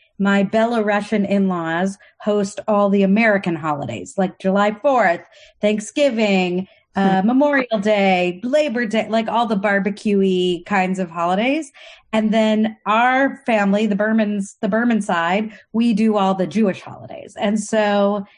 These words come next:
Speaker 1: it's, like, this beautiful division of labor between two sets of immigrant families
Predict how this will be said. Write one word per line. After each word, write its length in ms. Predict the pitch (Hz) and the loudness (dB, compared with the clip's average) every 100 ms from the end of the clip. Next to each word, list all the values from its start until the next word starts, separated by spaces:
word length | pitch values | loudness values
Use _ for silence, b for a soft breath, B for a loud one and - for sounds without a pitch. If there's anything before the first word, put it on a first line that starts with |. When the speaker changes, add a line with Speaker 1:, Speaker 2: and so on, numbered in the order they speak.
| B | B
Speaker 1:
it's, 180 | 214 202 | -6 -2
like, 140 | 214 | -2
this 160 | 214 214 | -2 -2
beautiful 420 | 214 208 202 196 | 0 0 0 -4
division 380 | 185 190 190 190 | 0 0 2 0
of 100 | 185 | 2
labor 460 | 226 254 214 196 | 2 2 2 2
between 720 | 190 196 - 214 202 196 196 196 _ - | 0 -2 -2 0 2 2 0 -2 _ -2
two 260 | 320 294 | 0 2
sets 280 | 269 240 202 | 2 0 0
of 80 | 214 | 0
immigrant 460 | 220 208 202 185 | 0 0 0 -2
families 760 | 196 254 220 180 170 180 196 | 0 2 2 0 -2 -2 -4